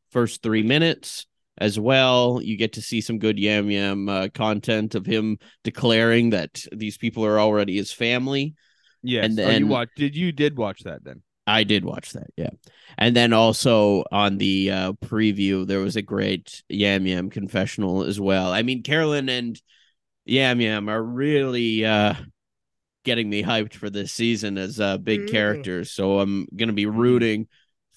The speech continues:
Speaker 1: for Yam Yam to also make it quite far.
Speaker 2: Mm-hmm. Um. So sh-, he talks about being in the hurricane. They had no power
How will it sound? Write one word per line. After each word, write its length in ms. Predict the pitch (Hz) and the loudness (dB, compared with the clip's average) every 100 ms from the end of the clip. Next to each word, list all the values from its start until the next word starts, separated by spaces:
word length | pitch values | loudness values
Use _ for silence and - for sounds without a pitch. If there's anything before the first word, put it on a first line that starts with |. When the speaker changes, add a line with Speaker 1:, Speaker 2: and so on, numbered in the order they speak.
| - | -6
Speaker 1:
for 500 | 120 110 107 107 90 - | -2 0 0 -2 -4 -2
Yam 300 | 113 110 107 | 0 0 -2
Yam 220 | 104 98 | -4 -6
to 140 | 110 | -10
also 440 | - 107 113 - 98 | -2 0 0 -2 -4
make 260 | 101 101 | -4 -4
it 120 | - - | -6 -10
quite 480 | - 104 101 - | -8 -6 -4 -6
far. 360 | - 95 92 113 _ _ _ _ _ - | -10 -10 -10 -16 _ _ _ _ _ -14
Speaker 2:
Mm-hmm. 340 | 107 107 110 87 _ _ _ _ - _ _ _ _ _ _ 120 | -12 -10 -12 -16 _ _ _ _ -20 _ _ _ _ _ _ -4
Um. 500 | 120 117 113 110 95 _ _ _ _ _ _ _ _ _ _ _ _ _ _ _ _ _ _ _ _ _ _ | -2 -2 -4 -6 -10 _ _ _ _ _ _ _ _ _ _ _ _ _ _ _ _ _ _ _ _ _ _
So 220 | - 123 110 | -10 -6 -6
sh-, 80 | 110 | -8
he 180 | - 120 | -12 -10
talks 300 | 110 123 120 | -4 -4 -4
about 460 | 123 110 107 107 104 | -2 2 2 0 0
being 240 | 120 117 | -2 -2
in 100 | 113 | -4
the 80 | 104 | -8
hurricane. 800 | - 139 143 - 110 107 147 160 - | -4 -2 -2 -4 -6 -4 -6 -8 -14
They 220 | 92 98 | -12 -10
had 180 | 107 110 | -8 -6
no 140 | 110 | -6
power 640 | 107 110 110 107 104 104 | -6 -6 -4 -4 -4 -6